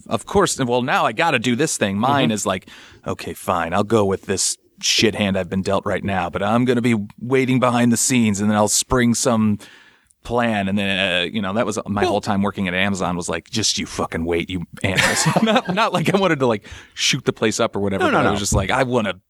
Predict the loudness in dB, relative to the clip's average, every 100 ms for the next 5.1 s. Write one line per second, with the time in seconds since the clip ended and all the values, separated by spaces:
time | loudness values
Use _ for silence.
0 | _ _ -6 -4 -2 -2 0 0 -2 -4
1 | -2 -2 0 0 0 -2 -4 -4 -4 -4
2 | -2 -2 -2 -6 -8 -12 -10 -8 -4 -4
3 | -2 -2 -2 -2 -2 -2 0 0 0 -2
4 | -2 -2 0 2 2 0 0 0 0 -2